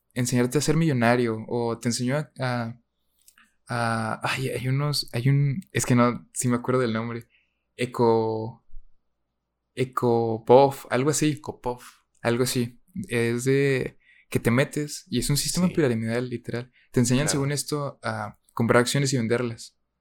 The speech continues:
Speaker 1: De que
Speaker 2: Ah, no
Speaker 1: compras una
Speaker 2: mames.
Speaker 1: acción,
Speaker 2: Ah,
Speaker 1: tres
Speaker 2: o sea, es
Speaker 1: dólares
Speaker 2: el pedo
Speaker 1: y
Speaker 2: acá de trading, según.
Speaker 1: Sí, ese pedo de trading,
Speaker 2: Es
Speaker 1: como
Speaker 2: súper.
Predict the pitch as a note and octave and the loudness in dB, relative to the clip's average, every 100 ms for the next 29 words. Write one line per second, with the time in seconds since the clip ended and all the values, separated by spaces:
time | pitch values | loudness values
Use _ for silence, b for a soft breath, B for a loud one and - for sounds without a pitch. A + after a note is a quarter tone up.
0 | _ _ - - A2 G#2 A2+ B2+ C3 D3+ | _ _ -10 -4 -4 -2 -2 0 -2 -2
1 | - D3+ D3+ D3 B2 C#3 C3+ D3 D#3 D#3+ | -4 -4 -4 -2 2 4 4 2 2 -2
2 | D#3+ A2+ A2+ A2+ B2+ A#2 A2 G#2+ G#2+ G#2 | -4 -6 -4 -4 -4 -4 -6 -6 -8 -8
3 | G2 G2+ G2+ F#2+ F#2+ G2 - C#3 C#3 - | -8 -12 -14 -14 -10 -8 0 4 10 10
4 | C3+ - C3 B2+ A#2+ C3 - - A#2+ G#2+ | 10 6 6 6 6 0 2 6 8 6
5 | A2 - - A#2+ - F2 | 4 -2 -6 -8 -6 -6